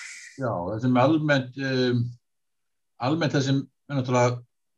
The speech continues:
eh, stóra málið er auðvitað hvernig, eh, þessir kvikmynda-, bæði, bæði dreifingaraðilarnir og ekki síður kvikmyndahátíðirnar sem er náttúrulega að skipta mjög miklu máli,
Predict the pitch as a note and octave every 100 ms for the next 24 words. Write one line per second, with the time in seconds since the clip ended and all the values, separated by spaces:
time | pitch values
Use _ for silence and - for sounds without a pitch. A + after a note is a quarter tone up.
0 | _ _ _ _ - - - - - -
1 | D#3 D3+ C#3 C3+ D#3 C3+ C3 C3+ C3 C3
2 | A#2+ C#3 C#3 - C3 B2 B2 B2 B2 -
3 | B2 - _ A#2+ A2+ A2+ A2+ G#2+ G2 A#2+
4 | A2+ - - A2+ A2 G#2 G2 A#2 - B2
5 | B2 A#2+ B2 A#2 A2+ A2 G#2 - - -
6 | - - _ A2+ A2 G2+ - A2+ A2+ A2+
7 | A2+ A2+ A2 A2+ A2 A2+ G#2+ A2 G#2+ A#2+
8 | B2 A#2 A2+ G#2+ - - A#2+ G#2+ F#2 A#2
9 | A2+ G2 G2+ F#2+ A#2 B2 B2 A#2+ A#2+ A#2+
10 | A#2 A#2 - - G#2+ G#2+ F#2 G#2+ G2+ -
11 | A#2+ A#2+ - B2 A#2+ A2 A#2 A#2 B2 B2
12 | A#2+ G#2+ - - D3+ F3+